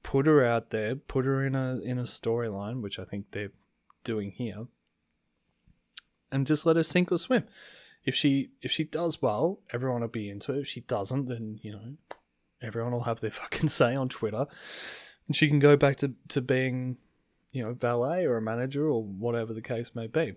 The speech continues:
But anyway, I was into this. Uh, the bunkhouse match.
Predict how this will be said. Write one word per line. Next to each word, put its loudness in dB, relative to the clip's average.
But -4
anyway, 6
I 2
was -2
into -2
this. -10
Uh, 4
the 8
bunkhouse 10
match. -2